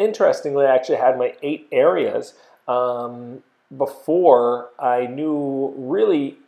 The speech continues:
in depth about the feng shui eight areas, and it happened to be that they almost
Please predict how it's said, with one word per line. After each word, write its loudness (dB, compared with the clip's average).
in -10
depth 0
about 0
the -4
feng -6
shui -4
eight -6
areas, -4
and -12
it -10
happened -6
to -8
be -8
that -2
they -8
almost 2